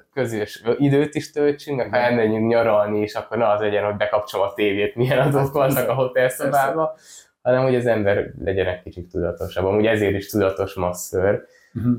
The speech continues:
Speaker 1: hogy, hogy tudatosan próbáljuk minden részét, nem csak a masszást, ugye, hanem akár a pénzügyeket, tudatos pénzügy,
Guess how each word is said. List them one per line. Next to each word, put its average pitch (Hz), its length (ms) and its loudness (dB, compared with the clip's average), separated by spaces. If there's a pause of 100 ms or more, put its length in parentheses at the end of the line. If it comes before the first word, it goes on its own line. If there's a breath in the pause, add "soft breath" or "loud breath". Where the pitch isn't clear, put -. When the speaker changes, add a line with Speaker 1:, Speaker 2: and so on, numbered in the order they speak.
Speaker 1:
hogy, 98 320 0
hogy 104 160 -4
tudatosan 95 640 -2
próbáljuk 95 460 0
minden 92 480 2
részét, 85 480 -2
nem 92 180 0
csak - 180 -10
a - 40 -4
masszást, 139 640 -2
ugye, 127 200 0
hanem 113 240 0
akár - 360 -6
a - 100 -20
pénzügyeket, 120 1040 0
tudatos 101 480 -4
pénzügy, 101 680 0